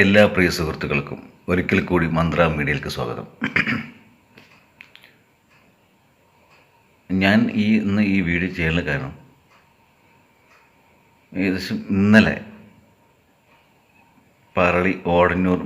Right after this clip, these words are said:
മുണ്ടക്കാവ് ക്ഷേത്രത്തിൽ കതിർവേലയോട് അനുബന്ധിച്ച്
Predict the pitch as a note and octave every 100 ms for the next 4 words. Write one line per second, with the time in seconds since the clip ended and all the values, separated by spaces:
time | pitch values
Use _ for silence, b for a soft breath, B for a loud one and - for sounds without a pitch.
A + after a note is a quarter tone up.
0 | - E2+ E2+ F2 - F2+ F2 E2+ - D2+
1 | D#2+ - - - - _ _ b b b
2 | b b b - G2 F#2 G#2 G#2+ G2+ G2
3 | G2 F#2+ F#2+ F#2+ F2+ E2 E2+ D#2 C#2+ -